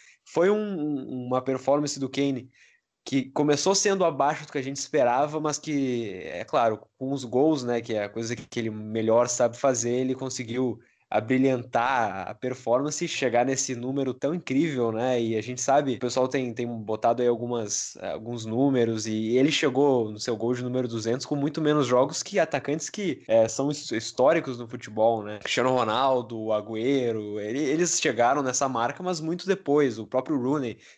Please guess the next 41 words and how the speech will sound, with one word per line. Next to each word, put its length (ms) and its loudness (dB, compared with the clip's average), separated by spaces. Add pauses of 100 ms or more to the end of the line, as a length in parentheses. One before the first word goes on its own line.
teve 320 -4
mais 320 0
de 100 -6
cem 240 -2
jogos 380 0
depois 300 -6
do 80 -6
Kane 240 -6
pra 100 -6
chegar 220 -6
nessa 240 -4
marca, 280 -2
então 320 -8 (400)
é, 200 2
é 40 6
muito 280 2
legal 260 4
ter 80 -4
um 80 -4
jogador 320 0
como 160 -8 (220)
esse 200 -4
no 120 -6
time, 640 0
e 60 2
a 40 2
gente 280 -4
vê 280 4
o, 200 2
a 100 2
história 400 2
dele, 320 2
pô, 220 0
ele 100 -2
só 160 -6
tem 240 -2
vinte 220 -2
e 40 -4
seis 300 2
anos, 300 2
então 400 0